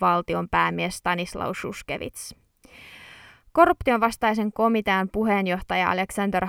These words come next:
Lukašenka syytti Šuškevitsiä korruptiosta ja sai parlamentin uskomaan väitöksiään, joka johti sitten siihen, että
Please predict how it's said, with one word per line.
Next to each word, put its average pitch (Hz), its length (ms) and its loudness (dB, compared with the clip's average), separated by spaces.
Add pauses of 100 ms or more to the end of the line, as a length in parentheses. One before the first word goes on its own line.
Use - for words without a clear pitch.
Lukašenka 285 680 -2
syytti 254 560 0
Šuškevitsiä 190 840 -4
korruptiosta 277 840 0 (160)
ja 359 100 4
sai 302 240 4 (180)
parlamentin 220 640 2
uskomaan 190 580 0
väitöksiään, 185 800 0
joka 190 240 0
johti 196 300 -2
sitten 220 320 -6
siihen, 294 420 -2
että 233 280 0